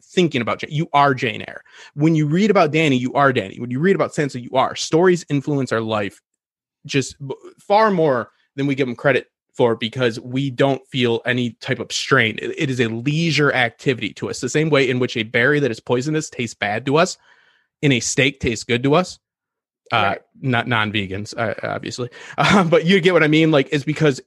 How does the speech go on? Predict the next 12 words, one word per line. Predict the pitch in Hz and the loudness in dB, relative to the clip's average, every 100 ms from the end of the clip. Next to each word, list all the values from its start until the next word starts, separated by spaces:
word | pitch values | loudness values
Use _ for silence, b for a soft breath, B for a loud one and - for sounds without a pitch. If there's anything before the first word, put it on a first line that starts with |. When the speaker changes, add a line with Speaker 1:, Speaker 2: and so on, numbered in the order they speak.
| _ | _
Speaker 1:
the | 143 135 | -6 -2
storytelling | - 165 147 170 135 | 2 4 4 0 -2
animal | 135 143 139 117 | 0 -2 0 -6
is | - 123 - | -6 -10 -2
us, | 143 127 - | -2 -2 -4
and | 127 | -4
it's | 120 - | -4 -2
advantageous | 120 127 113 - 127 123 110 | -2 -2 -6 -4 -6 -4 -6
for | - 120 | -6 -6
us | - | -6
to | 113 | -4
learn | 113 107 | -2 -4